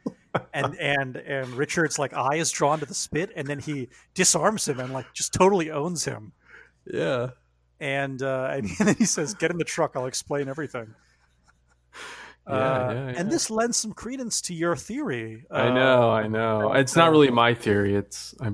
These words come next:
Speaker 1: I ripped it off from the internet, yeah.
Speaker 2: Okay. He, he says, he says, "I'm, uh, Audrey's m-, son."
Speaker 1: Mm-hmm.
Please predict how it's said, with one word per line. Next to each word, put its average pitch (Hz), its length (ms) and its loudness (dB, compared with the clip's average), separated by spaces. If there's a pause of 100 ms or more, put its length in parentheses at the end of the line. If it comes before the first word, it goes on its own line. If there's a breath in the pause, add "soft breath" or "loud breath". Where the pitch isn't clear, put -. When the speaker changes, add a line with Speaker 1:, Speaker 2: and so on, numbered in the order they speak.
Speaker 1:
I 107 100 -4
ripped 104 340 2
it 104 60 2
off 104 260 0
from 104 160 -6
the 101 140 -6
internet, 101 440 -6
yeah. 110 280 -6
Speaker 2:
Okay. 120 520 -8 (340)
He, 160 120 -12
he 190 180 -6
says, 226 200 2
he 196 80 -2
says, 196 180 0
"I'm, 156 340 -2
uh, 170 40 -12
Audrey's 139 960 -2
m-, 123 160 -14 (200)
son." 156 440 -4 (220)
Speaker 1:
Mm-hmm. 107 320 -2